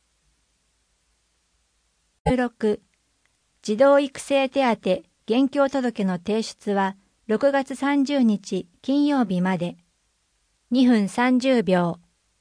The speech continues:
児童育成手当を受給している方の養育状況や、令和四年中の所得状況などを確認し、受給資格の有無を審査するため、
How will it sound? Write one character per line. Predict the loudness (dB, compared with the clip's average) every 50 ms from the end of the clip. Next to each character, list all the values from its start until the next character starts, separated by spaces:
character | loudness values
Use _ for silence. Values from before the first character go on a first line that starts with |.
| _ _ _ _ _ _ _ _ _ _ _ _ _ _ _ _
児 | -4 0 0 2
童 | 4 4 4 4
育 | 0 0 -4 -8 -8
成 | -4 0 0 0 0
手 | 0 -2 -2 0 0 0
当 | 0 0 2
を | 2
受 | 0 0 -4 -4
給 | -2 -2 -2 -2 -2
し | -2
て | 0 0 2 2
い |
る | 2 0
方 | 0 -2 -2 0 0 0
の | 2 0 0 -4 _ 0
養 | 2 4 4 4
育 | 2 0 -2 -4
状 | 0 2 2 0
況 | 0 -2 -2 -2 0
や、 | 0 0 -2 -2 -4 -8 _ _ _ _ -2
令 | 2 4 4 4
和 | 4 4
四 | 4 4 4 4
年 | 4 4 2 2
中 | 0 0 0 2 2
の | 4 2 2 0 -2 -6
所 | -8 -8 -6
得 | -4 -4 -4 -2 -2
状 | -2 0 0 -2
況 | 0 0 0 2
な | 2 2 0
ど | 0 -2 -2
を | -4
確 | -6 -8 -6 -2 0 2
認 | 2 2 2 0
し、 | -2 -2 -2 -2 -4 -4 -6 _ _ _ _ _ _ _ _ _ _
受 | -2 -2 -2 -2
給 | 0 -2 -2 -2
資 | -2 -2 -4
格 | -4 -2 0 2
の | 2 4 4 4
有 | 4
無 | 4 4 4
を | 2 0
審 | -2 -2 -2 -2 -2
査 | -2 -4 -4
す | -4 -4
る | -4 -4 -4
た | -4 -4 -2
め、 | -2 -2 -4 -6 -8